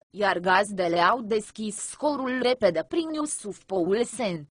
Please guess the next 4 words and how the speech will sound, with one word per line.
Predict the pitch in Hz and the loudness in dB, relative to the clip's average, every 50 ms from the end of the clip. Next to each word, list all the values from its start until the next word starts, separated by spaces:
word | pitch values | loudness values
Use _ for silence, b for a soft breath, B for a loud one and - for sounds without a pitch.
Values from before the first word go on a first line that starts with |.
| _ _ _ _ _ _ _ _ _ _ | _ _ _ _ _ _ _ _ _ _
Apoi, | - 302 320 - 269 196 196 - 247 220 - _ _ _ | 0 0 0 0 0 2 2 2 0 -2 -12 _ _ _
în | - 175 180 175 | -10 -8 -8 -6
minutul | 180 175 175 185 233 247 247 285 254 220 | -6 -6 -6 -8 -8 -8 -6 -6 -6 -4
zece, | 190 170 240 294 247 - - 170 - | -2 2 2 2 2 0 -8 -12 -12